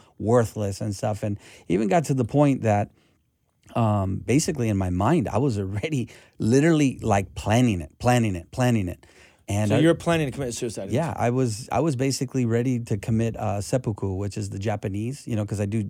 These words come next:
Speaker 1: I do Japanese kenjutsu
Speaker 2: Yeah,
Speaker 1: sword
Speaker 2: sword,
Speaker 1: for
Speaker 2: yeah.
Speaker 1: many, many years. And I literally, in my mind, I'm like, "Well, if I do it, I'm gonna do it like the old Japanese style. I'm gonna literally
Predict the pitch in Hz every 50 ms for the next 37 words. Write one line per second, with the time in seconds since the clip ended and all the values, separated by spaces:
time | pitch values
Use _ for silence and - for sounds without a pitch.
0 | - - 98 101 98 113 110 98 101 104 110 101 95 101 113 104 110 110 107 101
1 | - - 107 98 92 110 113 - - 147 156 165 165 - _ 131 127 127 117 117
2 | 139 160 - - - - - 135 123 117 110 117 107 110 117 120 117 120 117 113
3 | 110 117 139 151 131 117 - 110 110 113 110 107 107 117 127 131 147 156 151 156
4 | 170 165 131 113 107 104 107 117 131 135 127 120 110 110 107 101 95 - _ _
5 | _ _ _ 95 92 - 151 156 135 151 156 170 190 - - - 117 131 147 147
6 | 135 117 101 117 123 120 120 - 107 104 98 95 104 113 113 120 135 131 123 113
7 | 104 98 123 113 113 - 107 107 107 101 - - - 85 69 - - _ - 104
8 | 113 113 104 104 110 117 127 143 156 151 147 139 127